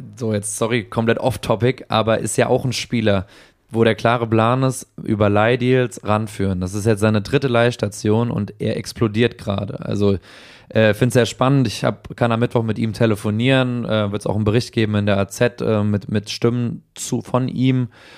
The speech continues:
aber auch über seine Zeit gerade in Klagenfurt. Ich glaube, sechs Spiele, vier Tore, allein jetzt, äh, Klagenfurt lag zwei null zurück, hat noch zwei zwei gespielt, dank zweier Bobzin-Treffer.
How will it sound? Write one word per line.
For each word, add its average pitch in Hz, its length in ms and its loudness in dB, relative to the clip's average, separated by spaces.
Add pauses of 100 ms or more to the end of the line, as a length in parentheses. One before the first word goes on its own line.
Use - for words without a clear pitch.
(140)
aber 110 200 4
auch 107 140 2
über 107 160 4
seine 107 260 2
Zeit 113 360 0
gerade 110 300 2
in 110 160 -4
Klagenfurt. 120 600 0
Ich 101 40 -12
glaube, 107 180 -2
sechs 104 260 -2
Spiele, 120 280 -4
vier 117 260 -4
Tore, 117 360 0
allein 107 280 0
jetzt, 110 380 -4
äh, 104 360 -2
Klagenfurt 107 380 -2
lag 104 200 -2
zwei 110 240 0
null 113 120 -2
zurück, 113 380 -10
hat - 160 -8
noch 110 140 -6
zwei 107 220 0
zwei 113 240 2
gespielt, 110 360 -4
dank 110 200 -4
zweier 113 300 -2
Bobzin-Treffer. 117 920 -2